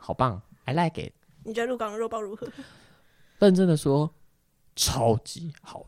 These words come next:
Speaker 1: 吃。<laughs> 然后我们什么时候才有团购啊？
Speaker 2: 嗯？
Speaker 1: 我好想要再团购一次哦。
Speaker 2: 你问你朋友啊。
Speaker 1: <laughs> 那个东西好难凑哦。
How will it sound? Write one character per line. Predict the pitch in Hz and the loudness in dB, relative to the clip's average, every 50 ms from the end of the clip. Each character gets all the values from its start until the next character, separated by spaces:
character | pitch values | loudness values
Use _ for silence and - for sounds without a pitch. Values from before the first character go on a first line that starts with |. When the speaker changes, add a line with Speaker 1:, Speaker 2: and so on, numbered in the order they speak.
| _ _ | _ _
Speaker 1:
吃。 | - - - - - - 92 92 90 87 - - - - - | -10 -8 -8 -6 -8 -8 -6 -6 -6 -6 -6 -8 -12 -4 -4
<laughs> | 233 - - 101 101 110 95 - - - - - - _ _ - 143 170 _ _ _ 240 - _ | -2 -2 -2 -6 -6 -6 -6 -8 -10 -14 -18 -18 -20 _ _ -14 -14 -14 _ _ _ -20 -12 _
然 | - 190 | 2 6
后 | 175 185 | 8 8
我 | 165 | 8
们 | 143 156 151 | 8 6 2
什 | - 113 | 0 0
么 | 123 | 2
时 | 170 | 2
候 | 165 | 2
才 | 156 143 | 4 4
有 | - - | 2 2
团 | - - - - | 2 -2 -4 -4
购 | 101 110 107 95 | -2 -4 -4 -4
啊？ | - - - - - - _ _ - _ _ _ _ _ _ _ | -4 -10 -12 -14 -18 -20 _ _ -20 _ _ _ _ _ _ _
Speaker 2:
嗯？ | 208 214 240 294 320 _ _ _ | -8 -6 -6 -8 -12 _ _ _
Speaker 1:
我 | - | -6
好 | 113 - 160 | -2 -2 -2
想 | - 156 127 | -2 -2 -4
要 | 139 | -2
再 | 139 151 | -2 -4
团 | - - 113 104 | -4 -4 -8 -4
购 | 107 107 104 | -4 -6 -6
一 | 104 | -6
次 | - - - 107 87 | -10 -12 -12 -10 -10
哦。 | 78 - - - _ _ - - | -10 -12 -14 -16 _ _ -20 -14
Speaker 2:
你 | 254 214 | -10 -8
问 | 208 214 202 | -8 -6 -6
你 | 190 | -8
朋 | 208 175 | -10 -10
友 | 147 147 - | -10 -12 -12
啊。 | - 208 247 254 262 277 262 269 160 160 170 175 185 - 214 196 | -12 -10 -10 -8 -8 -8 -6 0 4 8 8 10 10 10 8 8
Speaker 1:
<laughs> | 151 - 180 - 180 - 160 190 - - | 8 6 4 4 0 2 2 2 2 2
那 | 185 147 143 160 180 | -2 0 0 0 2
个 | 202 185 180 | 2 2 2
东 | 185 175 208 | 0 0 -2
西 | - - 208 | 0 0 -2
好 | - - - 135 127 | -2 0 -6 -6 -6
难 | - - - 165 | -6 -10 -8 -8
凑 | - - - - 254 214 196 - | -8 -8 -4 -2 -2 -2 -2 -6
哦。 | - - | -10 -14